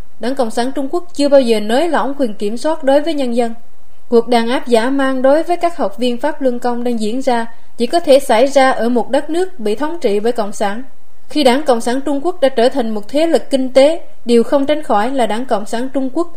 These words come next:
sẽ củng cố quyền kiểm soát đối với nhân dân Trung Quốc. Chủ trương dùng bạo lực và coi thường mạng sống, gần như tất cả các tà giáo đều điều khiển những tín đồ hoặc chống lại áp lực bên ngoài thông qua con đường bạo lực. Tuy nhiên,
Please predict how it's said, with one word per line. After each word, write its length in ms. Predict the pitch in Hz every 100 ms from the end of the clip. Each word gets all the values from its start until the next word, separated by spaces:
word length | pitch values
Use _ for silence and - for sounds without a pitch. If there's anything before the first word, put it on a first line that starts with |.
| -
sẽ 160 | - 269
củng 300 | 226 240 277
cố 260 | 339 370
quyền 260 | 294 226 202
kiểm 240 | 226 226
soát 400 | 254 320 320 -
đối 200 | 240 262
với 140 | 320 330
nhân 240 | 285 247
dân 160 | 247 240
Trung 220 | 254 240
Quốc. 160 | 302 330 - - - - - - - - - - - - -
Chủ 160 | 247 277
trương 240 | 277 269 247
dùng 200 | 220 214
bạo 140 | 214
lực 180 | 220 208 -
và 160 | 214
coi 200 | 214 247
thường 260 | 254 240 208
mạng 160 | 196 208
sống, 240 | 254 294 - - - -
gần 200 | 233 233
như 120 | 240
tất 260 | 277 349 -
cả 160 | 226 233
các 220 | 349 -
tà 100 | 233
giáo 360 | 214 240 330
đều 220 | 240 233 226
điều 180 | 233
khiển 320 | 226 233 240 302
những 160 | 254
tín 240 | 302 349 247
đồ 280 | 214 202 233
hoặc 180 | 208
chống 200 | 262 320
lại 180 | 294 196
áp 220 | 247 -
lực 180 | 262 -
bên 220 | 226 240
ngoài 280 | 226 202 190 - - -
thông 180 | - 262
qua 120 | 262
con 220 | 254 262 240
đường 240 | 214 196
bạo 180 | 190 196
lực. 180 | 202 190 - - - - - -
Tuy 140 | 262 254
nhiên, 300 | 262 262